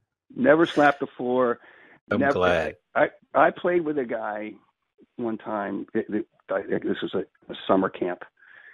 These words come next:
Speaker 1: and you talk about fu-, he would slap the floor and scream, and he played very little defense, but
Speaker 2: <laughs>
Speaker 1: he thought, he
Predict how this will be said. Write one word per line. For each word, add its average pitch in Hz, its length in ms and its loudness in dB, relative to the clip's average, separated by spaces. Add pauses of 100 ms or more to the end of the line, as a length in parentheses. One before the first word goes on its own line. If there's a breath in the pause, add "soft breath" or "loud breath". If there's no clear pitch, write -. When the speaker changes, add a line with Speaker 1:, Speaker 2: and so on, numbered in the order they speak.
(300 soft breath)
Speaker 1:
and 98 420 0 (1120)
you - 140 -10
talk 156 240 4
about 120 320 4
fu-, - 140 4
he - 140 -2
would 107 180 2 (180)
slap 143 380 6
the 117 120 -4 (180)
floor 98 400 -2 (100)
and 113 240 2 (140)
scream, 120 580 2 (3500 soft breath)
and 160 280 2 (340)
he 185 120 -8
played 190 200 4
very 196 140 6
little 202 160 2
defense, 196 320 -6 (320)
but 160 240 2 (380)
Speaker 2:
<laughs> - 400 -6
Speaker 1:
he 185 100 0
thought, 208 420 4 (880 soft breath)
he 156 140 0